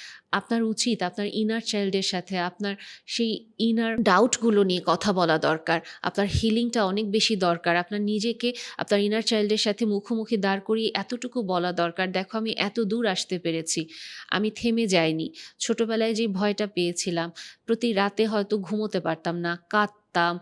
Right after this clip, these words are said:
মনে হতো না বেঁচে থাকলে ভালো হতো, আমার জন্য কি কিছু হচ্ছে নাকি, আমাকে আরও বেশি হাই অ্যাচিভার হতে হবে বা সব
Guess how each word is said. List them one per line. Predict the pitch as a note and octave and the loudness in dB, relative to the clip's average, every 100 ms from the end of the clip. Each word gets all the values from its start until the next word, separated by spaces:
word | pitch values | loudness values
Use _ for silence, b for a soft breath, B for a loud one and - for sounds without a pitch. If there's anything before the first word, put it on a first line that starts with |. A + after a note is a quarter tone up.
| B B F#3 | B B -2
মনে | G3 A#3 | 0 2
হতো | A#3 A3 | 2 2
না | G3 G3 | 2 2
বেঁচে | G#3 G#3 F#3+ | 2 2 0
থাকলে | F#3+ F3+ F3+ | -2 -2 -2
ভালো | F#3 F3 F3 | 2 0 0
হতো, | F3 E3+ F3 B B B | -4 -2 -4 B B B
আমার | G3+ A#3 A3+ | -2 0 0
জন্য | G#3 G3 G3 | 0 0 -2
কি | G3 | -4
কিছু | F#3 G3+ | -6 -4
হচ্ছে | F#3+ F3+ - F3+ | -2 -2 -2 -2
নাকি, | E3+ F3+ | -4 -4
আমাকে | F#3+ G3 | -6 -2
আরও | G3+ G3 A3 | 0 0 0
বেশি | A3 G#3+ | -2 -2
হাই | G3 F#3 | 0 0
অ্যাচিভার | F#3 - G#3 G3 F#3 | 0 0 -2 0 -2
হতে | E3+ F3 | -2 -4
হবে | F3+ E3+ F3 F3 B B B | -4 -2 -4 -4 B B B
বা | F#3 F3 - - | 4 4 2 0
সব | A3+ | -4